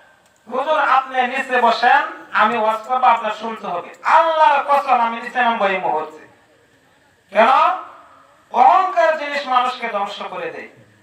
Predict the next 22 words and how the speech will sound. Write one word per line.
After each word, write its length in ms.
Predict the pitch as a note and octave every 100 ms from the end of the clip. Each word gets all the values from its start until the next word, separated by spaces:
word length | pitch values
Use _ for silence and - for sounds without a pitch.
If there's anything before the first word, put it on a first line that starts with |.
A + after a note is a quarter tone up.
| _ _ _ F3
বর্তমান 580 | A#3 C4 C#4 C#4+ D4 C#4+
যুগে 160 | D4+
আমাদের 380 | C#4+ C#4+ D4+ D#4
মধ্যে 340 | D#4+ D#4+ E4 F#4+ G#4 - - - _ _ F#3+
লোভ, 460 | A3 E4+ F#4 F4 - - - - _
হিংসা, 560 | D4 F4+ F4+ F4 D#4 - -
অহংকার, 680 | A3+ D4+ F#4 F#4 F4 C4+ - - -
আধিপত্য, 840 | - F#4+ F#4+ F#4 D4+ C#4+ - - - - _ _ _ _ _
অন্যকে 480 | D#4 F4+ F4 E4+ E4+ E4
ছোট 160 | D#4
মনে 320 | D4+ D4 D4
করা, 360 | C4+ C4 A#3 -
নিজেকে 340 | C4+ D4+ D4+
বলে 240 | C#4+ D4 D4
মনে 260 | D4 C#4+
করা, 420 | C#4 C4 B3 C4+ - - - _ _ _
এই 160 | D4+
সমস্ত 320 | D4 C#4+ C4+ B3+
রূপ 200 | B3 C#4+
বিরাই 320 | C4 B3+ A3
ভরে 220 | F#3+ F#3+
গেছে। 240 | E3 -